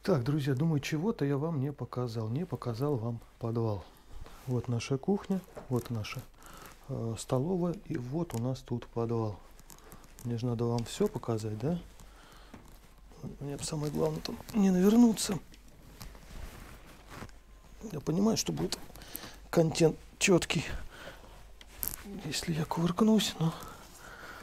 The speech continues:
мне бы не очень хотелось. Лестница очень так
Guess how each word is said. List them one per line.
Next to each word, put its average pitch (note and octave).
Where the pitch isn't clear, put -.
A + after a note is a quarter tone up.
мне E3
бы D3
не E3
очень D#3
хотелось. F3
Лестница A3
очень D3+
так -